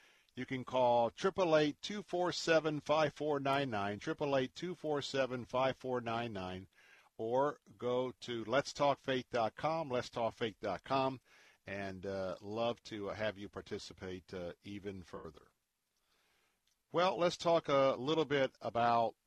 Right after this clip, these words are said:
I wanna talk about lying and deception.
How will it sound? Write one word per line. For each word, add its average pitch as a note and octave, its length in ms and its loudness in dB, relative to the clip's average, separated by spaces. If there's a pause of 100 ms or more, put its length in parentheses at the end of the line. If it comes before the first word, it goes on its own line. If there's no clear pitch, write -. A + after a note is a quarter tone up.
(2750)
I - 20 -8
wanna G#3 140 2
talk E3+ 220 2
about C#3+ 280 6
lying D3 580 4
and B2+ 120 -4
deception. A2+ 560 -6